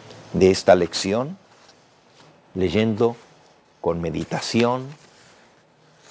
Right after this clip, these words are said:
con diligencia, despacito, cada cita del Espíritu de profecía, cada versículo de la Biblia que viene aquí,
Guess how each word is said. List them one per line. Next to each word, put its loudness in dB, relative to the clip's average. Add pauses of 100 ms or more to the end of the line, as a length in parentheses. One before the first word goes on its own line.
(800)
con 2 (1200)
diligencia, 0 (560)
despacito, -2 (220)
cada 2
cita -8
del -2
Espíritu -6
de -2
profecía, -8 (360)
cada 0
versículo -4
de -4
la -8
Biblia -6
que -10
viene -8
aquí, -4